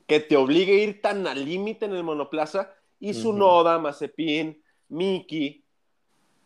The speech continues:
Speaker 1: Ay, cabrón. Pues, o sea, pueden pasar muchos, muchas desgracias en Mónaco, Armando.
Speaker 2: Sí, sí, sí.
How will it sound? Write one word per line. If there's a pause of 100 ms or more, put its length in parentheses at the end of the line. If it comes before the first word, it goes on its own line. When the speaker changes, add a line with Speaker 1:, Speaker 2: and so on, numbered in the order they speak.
(560)
Speaker 1:
Ay,
cabrón. (680)
Pues, (460)
o
sea, (140)
pueden
pasar (180)
muchos,
muchas
desgracias (100)
en
Mónaco,
Armando.
Speaker 2:
Sí,
sí,
sí.